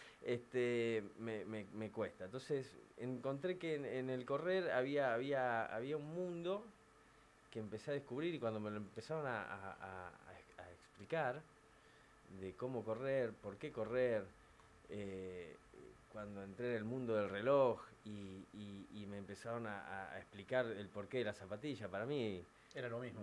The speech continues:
Speaker 1: eran lo
Speaker 2: Sí.
Speaker 1: mismo, eran los colores. Mirá qué linda la naranja. No, la naranja no te sirve.
Speaker 2: <laughs> Vos.
Speaker 1: Este,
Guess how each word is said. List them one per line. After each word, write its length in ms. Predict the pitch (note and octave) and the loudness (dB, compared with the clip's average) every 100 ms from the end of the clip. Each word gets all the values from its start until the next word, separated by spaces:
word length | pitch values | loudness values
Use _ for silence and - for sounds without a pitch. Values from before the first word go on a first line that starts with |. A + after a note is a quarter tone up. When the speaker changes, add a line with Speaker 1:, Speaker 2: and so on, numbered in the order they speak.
| F#2+ | -2
Speaker 1:
eran 240 | A#2 A2+ A2 | 0 0 0
lo 80 | |
Speaker 2:
Sí. 80 | D3 | 0
Speaker 1:
mismo, 240 | D#3 A2 G#2+ | 0 2 4
eran 380 | A2+ G#2+ G2+ | 4 4 4
los 120 | G2+ - | 0 0
colores. 540 | A#2+ D3+ C#3 G2 F#2+ | 2 6 6 6 0
Mirá 140 | A2+ C3 | -2 -2
qué 100 | B2 | -2
linda 200 | B2+ A#2+ | 0 0
la 120 | A2 | 2
naranja. 460 | G#2+ G#2+ F#2+ F#2+ G2 | 2 0 -2 -4 -2
No, 240 | B2 B2 | 2 2
la 120 | G2+ | 2
naranja 340 | F#2+ A2+ B2+ G#2+ | 2 2 2 0
no 120 | G2+ | 0
te 100 | F#2+ | -2
sirve. 360 | - C3+ A#2 G#2 | 0 0 0 -2
Speaker 2:
<laughs> 60 | C#3+ | 2
Vos. 300 | C#3+ - - - - - - - | 4 4 -2 -16 -10 0 0 4
Speaker 1:
Este, 760 | A2+ A2 - A2 G#2+ G#2 G2+ | 2 4 4 6 6 6 2